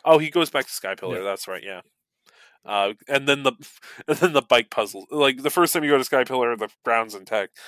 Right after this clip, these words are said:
Speaker 1: Second time you go back, you gotta do the bike puzzles again.
Speaker 2: <laughs>
Speaker 1: Um, and just a really cool ending sequence. The one downside to the story is, I believe, let me just double check this.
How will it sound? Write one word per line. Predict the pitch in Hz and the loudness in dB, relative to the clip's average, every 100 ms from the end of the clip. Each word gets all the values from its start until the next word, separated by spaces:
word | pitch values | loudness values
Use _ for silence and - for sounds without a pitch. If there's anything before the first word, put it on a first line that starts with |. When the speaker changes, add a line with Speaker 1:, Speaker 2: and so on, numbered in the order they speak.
| - | -20
Speaker 1:
Second | - 156 139 | -2 0 2
time | 139 120 | 0 -2
you | 113 | 0
go | 110 | 0
back, | 110 107 95 - _ _ _ _ | 2 0 0 -12 _ _ _ _
you | 139 127 131 131 | -18 -4 0 2
gotta | 127 120 | 4 4
do | 110 113 | 4 -4
the | 101 | -4
bike | 110 101 | -2 -2
puzzles | - 98 98 95 | -2 -6 -6 -12
again. | 104 101 175 | -10 -6 -4
Speaker 2:
<laughs> | 190 202 226 190 - 165 180 180 180 170 170 135 - _ _ - - - - - - - | 2 2 2 -2 -2 -2 -4 -4 -4 -4 -8 -10 -20 _ _ -20 -20 -20 -20 -20 -12 2
Speaker 1:
Um, | 151 143 139 131 127 117 113 107 _ _ _ _ 117 _ _ | 4 6 6 4 2 0 -16 -20 _ _ _ _ _ _ _
and | 127 127 120 117 127 | -6 -4 -4 -6 -8
just | - 202 | -2 0
a | 135 | -2
really | 120 131 147 135 117 | -8 -4 -2 0 -4
cool | - 135 123 | -6 -4 -4
ending | 113 110 104 | -4 -8 -14
sequence. | - 104 - 92 - - _ _ _ _ _ _ | -12 -14 -14 -14 -14 -16 _ _ _ _ _ _
The | 143 143 | -2 -2
one | 139 143 165 185 175 147 | -2 2 4 4 0 -6
downside | 135 123 139 143 151 | -2 0 -2 -2 -2
to | 156 | -4
the | 151 | -6
story | - - 156 160 143 | -6 -4 -4 -4 -6
is, | - 127 - | -10 -12 -10
I | 123 | -10
believe, | 113 117 117 131 139 139 135 - | -10 -12 -10 -12 -12 -14 -14 -18
let | 147 | -18
me | |
just | 127 110 - | -14 -12 -10
double | 98 87 | -10 -10
check | - - 92 - _ | -14 -12 -12 -14 _
this. | 62 - - - | -18 -14 -14 -16